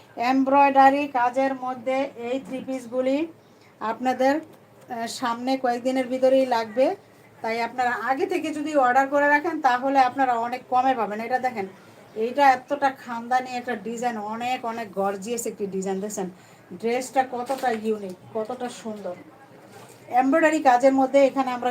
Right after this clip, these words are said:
কিছু ব্লকের কাজ করেছি, আর এই যে নিচের ডিজাইনটাও তো কিন্তু এত সুন্দর করে করা হয়েছে। আর এই ড্রে-, এই ড্রেসটার হাতার প্রায়, হাতাটা হচ্ছে এইভাবে দেওয়া আছে, হাতার ডিজাইনটা এরকম দেওয়া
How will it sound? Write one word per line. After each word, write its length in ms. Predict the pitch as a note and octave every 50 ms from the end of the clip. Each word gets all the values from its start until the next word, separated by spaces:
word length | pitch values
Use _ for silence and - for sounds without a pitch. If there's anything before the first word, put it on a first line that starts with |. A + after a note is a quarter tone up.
| A#3+
কিছু 160 | B3+ C4 - C4+ G3+ F#3+
ব্লকের 340 | G3 G#3+ G#3+ G#3+ - C4 C4 -
কাজ 120 | B3+ B3 B3 - -
করেছি, 380 | A#3 A3 A3+ A3+ A3 - - A#3+ B3 A#3+ G#3+
আর 100 | G3+ G3+ G#3 G#3+
এই 60 | G#3+ -
যে 80 | C4 A3+ G3+ F#3
নিচের 260 | G#3+ G#3+ G#3+ B3 A#3 G#3+ F#3+
ডিজাইনটাও 460 | A3 G#3+ A#3 A#3 A#3+ A#3 B3 A#3 A3+ A3 A3
তো 60 | B3 A3
কিন্তু 160 | A#3+ A3+ A#3 A3 G3+
এত 80 | G3+ - A#3 A3+ -
সুন্দর 260 | - A#3 A3 A3 A3 A3 A3
করে 140 | A3 G#3+ G#3 G3+ G#3
করা 160 | G3+ G#3 G#3+ A3
হয়েছে। 220 | G#3+ G3 F#3+ A3 C4 C#4 - - - - - - - - - - - - - - G3 G3
আর 220 | F#3+ F3+ F3 F3+ - - - - - - - - - - - - - _ _ _ _ _ - - - _ _ - - - A3 G#3
এই 80 | G#3 G#3+ G#3+ G#3+
ড্রে-, 320 | A#3+ A#3+ B3 A#3+ - B3 - G#3
এই 60 | G#3 G#3+ F#3+
ড্রেসটার 340 | G#3+ A3+ B3 - - C4 A#3+ G3
হাতার 260 | G3 F3 - A3 G#3+ G#3+ A3
প্রায়, 200 | A3 G#3 G3+ G3+ G3 F#3+
হাতাটা 340 | G3 F#3 G#3+ G#3 G#3 A3+ A3 G#3+
হচ্ছে 200 | G3+ G3 - - G#3 F#3+
এইভাবে 300 | F#3 F#3+ F#3+ F#3+ G#3 A3+ A3 - - - - - - - - - - -
দেওয়া 240 | G#3+ G#3 G#3 G3+ G3+ F#3 F#3
আছে, 200 | F3+ - - A3+ B3 C#4 - - - - - _ - _ _ _ _ _ _ _ _ _ - - - _ - - - - - -
হাতার 240 | F#3+ F#3 - G#3+ G3+ F#3+ F#3+
ডিজাইনটা 340 | G3 F#3+ G3+ G3 G3 G3 G#3+ G3
এরকম 220 | F#3 F#3+ G3 G3 G3 F#3+
দেওয়া 180 | F#3+ F#3 F#3+ F#3+